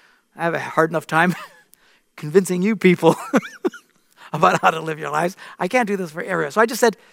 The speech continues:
"Check with your own pastor." So she emails me back and says,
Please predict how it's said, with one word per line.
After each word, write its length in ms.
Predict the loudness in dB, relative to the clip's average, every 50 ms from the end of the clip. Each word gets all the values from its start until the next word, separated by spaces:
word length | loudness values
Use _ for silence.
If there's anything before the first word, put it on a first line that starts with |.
| _ _ _
"Check 180 | -4 -2 0 0
with 100 | 0 0
your 100 | 0 0
own 80 | -2
pastor." 340 | 0 -2 -4 -4 -4 -8 -16 -20 -20 _ _ _ _ _ _ _ _ _ _ _ _
So 240 | -2 2 2 2 2
she 220 | 2 -2 -2 0
emails 260 | 0 0 0 0 -2
me 100 | -4 -2
back 500 | 2 6 6 6 6 4 0 -4 -12 -20 _ _ _ _ _ _ _ _
and 100 | -8 -2
says, 320 | 2 2 2 2 -2 -8